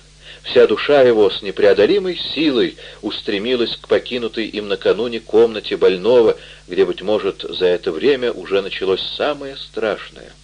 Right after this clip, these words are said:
Не сделал ли он ошибки, уехав? Нет, ведь он привезёт с собой Жака. Слабый стук в дверь, сдержанный, но в то же время решительный, отвлёк его. "Войдите", —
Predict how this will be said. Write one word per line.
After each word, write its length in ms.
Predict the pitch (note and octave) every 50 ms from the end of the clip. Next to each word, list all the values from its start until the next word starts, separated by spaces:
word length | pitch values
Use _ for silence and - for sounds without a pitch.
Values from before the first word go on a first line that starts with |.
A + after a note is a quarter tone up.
| - - - _ - - - - - - - - - - - - - - - -
Не 160 | E2+ E2 E2
сделал 560 | D2+ D2+ D2+ D2+ F2+ A#2 D3 C#3+ D3 D3 C#3+
ли 100 | C3 A2
он 180 | A#2 C3 C3+ C3+
ошибки, 720 | C3+ C3 - - - B2 D3+ D#3 - - - - A2+ G#2+
уехав? 520 | - G2+ F#2+ E2+ E2 D2+ C2+ - - - - - - - - - - - _ _ - - - - - - - - - _ - - - - - - - - - - - -
Нет, 280 | F2+ F2+ E2+ D#2 C#2 - -
ведь 160 | D2+ D#2 -
он 100 | G2 F2
привезёт 480 | D#2+ - F2 F2 E2 D#2+ D#2 F2 F2 F2
с 140 | - - -
собой 320 | F2+ E2+ D#2 E2 E2 D#2+
Жака. 480 | D2 - D#2+ F2+ G#2+ - - - D2+ C#2+ - - - - - - - - - - - - - - - - - - -
Слабый 400 | - - B2+ D3+ D#3 C#3+ D3+ D3+
стук 240 | - - D#3+ D#3 C#3+
в 120 | C3+ B2
дверь, 400 | A2+ G#2 G2 A2 A#2 A#2 - - - - -
сдержанный, 880 | - E2+ D#2+ - G2 G#2+ A2+ G#2+ G#2+ A#2 A2+ A2 A2 G#2+ G#2+ G#2+ G#2+ - - - - - - - -
но 100 | - G2+
в 80 | F#2+ -
то 140 | - D3+ C#3+
же 100 | - G2+
время 260 | F#2 F#2+ F#2 F2 E2+
решительный, 640 | E2 E2 - - - D3 C#3+ - D3 D3+ D3 D3+ D#3
отвлёк 520 | - C#3 C3+ - - F#2 D#2 D#2 D#2 -
его. 380 | - D#2+ D#2 C#2+ D2+ D#2 D#2 - - - _ - - - - - - - - - - -
"Войдите", — 440 | F#2 A2 C#3 C3 A2+ B2 B2+ -